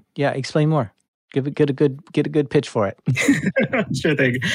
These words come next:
Speaker 2: So, like, I mean, I spent, like, twenty-seven years now doing pen testing and security work and building products. And the very first thing you do, whether it's a pen test and you're trying to break into someone's network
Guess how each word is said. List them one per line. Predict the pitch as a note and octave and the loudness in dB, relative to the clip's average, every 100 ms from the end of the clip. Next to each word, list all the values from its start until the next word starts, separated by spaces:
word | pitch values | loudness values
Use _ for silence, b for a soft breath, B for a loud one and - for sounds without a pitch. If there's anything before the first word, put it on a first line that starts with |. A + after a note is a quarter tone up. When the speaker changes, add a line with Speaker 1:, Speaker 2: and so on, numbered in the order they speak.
| B B D#3+ | B B -2
Speaker 2:
So, | D#3 | 2
like, | D3 C3+ | 2 2
I | |
mean, | D#3+ D#3+ | 2 2
I | F3+ | 0
spent, | F3 G3+ | 0 0
like, | C#3 | 0
twenty-seven | - C#3 C3+ B2 | 0 -2 0 0
years | A#2 | 0
now | A2 A2 | -2 -4
doing | A2 | -4
pen | G#2+ B2 | -4 -2
testing | A#2+ A2+ A#2+ | -2 -4 -4
and | A2 | -6
security | G#2 - A#2 | -6 -4 -2
work | A2+ G#2+ | -2 -2
and | A2 | -4
building | A2+ A2+ G#2+ | -4 -4 -4
products. | A#2 A#2+ A2+ - | -4 -4 -6 -6
And | B2+ | -4
the | |
very | C#3 C#3 | -2 -2
first | - C3+ C3 | -2 -2 -2
thing | C3 | -4
you | A#2+ | -2
do, | B2 A#2+ | 0 0
whether | A#2+ A#2 | -2 -4
it's | A#2 - | -6 -8
a | B2+ | -8
pen | C3+ B2+ | -4 -4
test | B2+ A#2+ | -4 -4
and | |
you're | B2+ | -8
trying | A#2+ A#2+ | -6 -6
to | |
break | A2+ A#2 | -4 -4
into | B2 | -6
someone's | B2 A2+ | -6 -6
network | A#2 B2 A#2 | -4 -2 -2